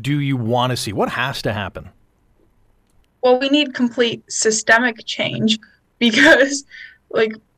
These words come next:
Speaker 2: everything that has got us up to this point is, like, the corrupt capitalist systems. You know, like, when you look at colonization and capitalism and how it's affecting the global south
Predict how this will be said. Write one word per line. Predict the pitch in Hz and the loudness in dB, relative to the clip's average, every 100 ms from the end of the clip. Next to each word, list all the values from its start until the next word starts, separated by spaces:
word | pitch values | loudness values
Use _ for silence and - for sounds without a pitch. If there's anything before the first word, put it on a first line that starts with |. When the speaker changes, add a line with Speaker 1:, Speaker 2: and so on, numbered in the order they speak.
| _ _ - 254 | _ _ -2 0
Speaker 2:
everything | 254 277 262 254 240 233 233 - | 4 2 4 2 2 -2 -6 -4
that | 233 | 0
has | 226 214 | 0 0
got | 190 208 233 | 2 2 2
us | 254 | 0
up | 262 269 | -2 -2
to | 269 | -8
this | 262 - | -8 -6
point | - 277 285 254 | -2 0 0 -4
is, | 226 | -4
like, | 214 220 | -4 -4
the | 214 | -12
corrupt | - 233 214 - _ _ _ _ | 0 2 2 -2 _ _ _ _
capitalist | - 240 220 226 214 180 - | 0 2 2 0 -2 -4 0
systems. | 277 - - 233 240 - - - _ _ _ _ _ _ _ _ _ _ - | 0 0 -8 -8 -12 -12 -20 -20 _ _ _ _ _ _ _ _ _ _ -12
You | 226 | -8
know, | 208 208 262 - - _ _ _ _ _ - | -4 -2 -4 -6 -20 _ _ _ _ _ -2
like, | 226 220 | 0 2
when | 220 | 0
you | 220 | 2
look | 226 233 | 2 2
at | 226 - - _ _ _ - | 2 0 -2 _ _ _ -4
colonization | - 233 220 208 220 220 247 247 202 208 _ _ | 2 4 4 2 0 2 2 2 0 -2 _ _
and | - 214 | -12 -2
capitalism | 240 247 254 226 202 196 208 220 | 2 4 2 0 -2 -2 -6 -8
and | 220 220 | -4 2
how | 214 | 4
it's | 208 - | 4 0
affecting | 214 226 226 233 220 | 2 2 0 -2 -2
the | 220 | -2
global | 254 233 226 202 | 4 4 4 2
south | 214 285 240 - | 0 2 4 2